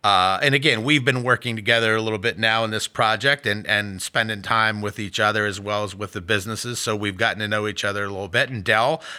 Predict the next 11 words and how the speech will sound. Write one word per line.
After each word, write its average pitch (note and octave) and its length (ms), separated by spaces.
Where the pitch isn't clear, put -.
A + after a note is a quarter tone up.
I A#2+ 140
know C3 260
that A#2 180
you C#3 200
are A#2+ 100
probably A2 600
best C3+ 440
known A2 360
to G#2 180
our F#2+ 160
listeners G#2 580